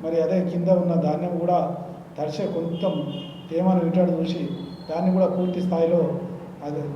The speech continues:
గవర్నమెంట్ పర్చేజ్ చేయాలని డిమాండ్ చేశాము.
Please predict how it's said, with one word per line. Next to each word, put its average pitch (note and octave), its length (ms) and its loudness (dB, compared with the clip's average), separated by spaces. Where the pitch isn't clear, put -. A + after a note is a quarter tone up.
గవర్నమెంట్ F#3 520 2
పర్చేజ్ F3 340 0
చేయాలని - 760 2
డిమాండ్ F#3 320 2
చేశాము. F3+ 720 4